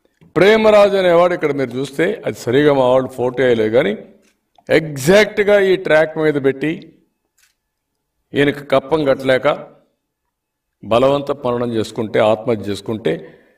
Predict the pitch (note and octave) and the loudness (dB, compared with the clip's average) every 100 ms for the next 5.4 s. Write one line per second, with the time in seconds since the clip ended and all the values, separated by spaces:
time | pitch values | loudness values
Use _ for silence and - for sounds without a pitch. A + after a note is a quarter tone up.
0 | _ _ _ _ _ _ _ _ G#2+ A2 | _ _ _ _ _ _ _ _ -2 -2
1 | - B2 D3+ C3 A#2 A#2 G#2 F#2+ D#2 - | 0 0 2 -2 -6 -8 -12 -12 -18 -20
2 | _ _ _ _ _ _ _ _ _ _ | _ _ _ _ _ _ _ _ _ _
3 | _ _ _ _ _ _ _ _ _ G#2+ | _ _ _ _ _ _ _ _ _ -2
4 | A2+ B2+ G#2+ G2+ G#2+ A#2+ - G2+ - G2+ | 2 0 0 -4 -4 -4 -8 -12 -10 -12
5 | - D#2+ - D2 | -14 -18 -20 -20